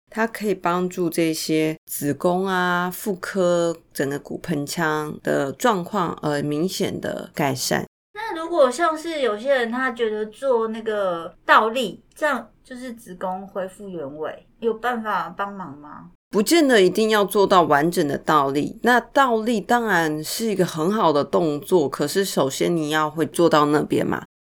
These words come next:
Speaker 1: 倒立它是瑜伽之王，它有这个称号，所以它有非常大，你要想一个王，它有多大的功效跟力量，对我们的身体或就是要永葆青春都是一个非常重要的角色。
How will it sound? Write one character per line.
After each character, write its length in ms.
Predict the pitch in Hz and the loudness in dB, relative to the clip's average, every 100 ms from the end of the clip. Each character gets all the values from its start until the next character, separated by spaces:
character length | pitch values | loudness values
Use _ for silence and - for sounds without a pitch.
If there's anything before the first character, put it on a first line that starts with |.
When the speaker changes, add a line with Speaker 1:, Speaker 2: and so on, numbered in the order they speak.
| _ | _
Speaker 1:
倒 220 | 262 226 | 2 4
立 160 | 214 208 | 4 2
它 260 | 190 190 185 | 0 -2 -2
是 280 | - 185 | 0 -2
瑜 200 | 170 160 | 0 -2
伽 260 | 143 175 151 | 0 2 2
之 380 | 156 - - 160 | -2 -6 0 2
王， 560 | 160 156 - - 175 180 _ _ _ | 4 4 4 0 -8 -12 _ _ _
它 200 | - 208 | -2 2
有 120 | 170 | 2
这 140 | 127 | 2
个 80 | 156 | 0
称 300 | 156 196 151 | 0 0 0
号， 280 | 151 180 - | 0 -4 -4
所 200 | - - | -6 0
以 120 | 214 190 | 2 2
它 360 | 190 180 185 | 0 4 4
有 220 | 180 156 - _ | 4 0 -2 _
非 180 | 180 185 | 4 4
常 300 | 180 147 139 | 4 -2 0
大， 260 | 151 - - | 0 0 -2
你 80 | 147 | -2
要 140 | 160 | -2
想 260 | 160 147 165 _ _ | 0 -2 -4 _ _
一 80 | - | -4
个 140 | - | -2
王， 340 | 135 139 131 143 | 0 0 0 -2
它 160 | 165 | 0
有 100 | 160 | 2
多 240 | 139 147 143 | 2 0 0
大 220 | 180 175 | 2 2
的 80 | 147 | 2
功 320 | - 147 147 | 2 0 0
效 180 | 156 139 | -2 -2
跟 300 | 131 139 143 | 0 -2 -2
力 140 | 143 | -2
量， 260 | 143 139 135 - | -2 -2 -6 0
对 100 | 170 | 2
我 60 | |
们 100 | 147 | 2
的 80 | 139 | -2
身 400 | 131 - 151 156 | -6 0 2 2
体 240 | - 160 | 0 -2
或 520 | 143 - 151 143 143 - _ _ _ _ | -2 0 2 2 -2 -8 _ _ _ _
就 120 | 151 | -6
是 320 | 139 - 147 | -6 -4 -2
要 420 | 147 143 139 131 120 | 0 0 0 -2 0
永 160 | 156 214 | 2 2
葆 120 | 175 | 0
青 300 | 156 156 156 | 0 0 -2
春 240 | - 151 | 0 0
都 100 | 147 | 0
是 160 | 143 147 | -2 -4
一 60 | 131 | -4
个 100 | 131 | -6
非 280 | - 147 | -2 -2
常 260 | 147 135 - | 0 -6 -8
重 240 | - 143 | -4 -4
要 160 | 139 131 | -4 -6
的 100 | - | -6
角 240 | - - - | -8 -10 -10
色。 320 | - - | -10 -8